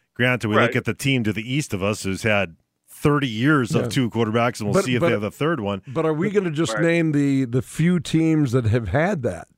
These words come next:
Speaker 3: Or are there more than we think of? Maybe there's more.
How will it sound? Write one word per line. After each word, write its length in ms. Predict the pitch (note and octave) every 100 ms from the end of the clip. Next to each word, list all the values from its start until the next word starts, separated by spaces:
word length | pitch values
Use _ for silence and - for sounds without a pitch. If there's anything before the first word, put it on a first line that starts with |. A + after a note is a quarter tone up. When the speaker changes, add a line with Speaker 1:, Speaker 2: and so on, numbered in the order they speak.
| _ _ _ _ _ _
Speaker 3:
Or 200 | D3 D#3
are 20 | C3+
there 180 | C#3+ D3
more 240 | D3 E3
than 120 | D3+
we 100 | C#3
think 260 | C3 E3 C3+
of? 160 | F#2+ F#2+
Maybe 200 | D3 F#3+
there's 200 | G#3+ F3+
more. 420 | C4 G#3+ - -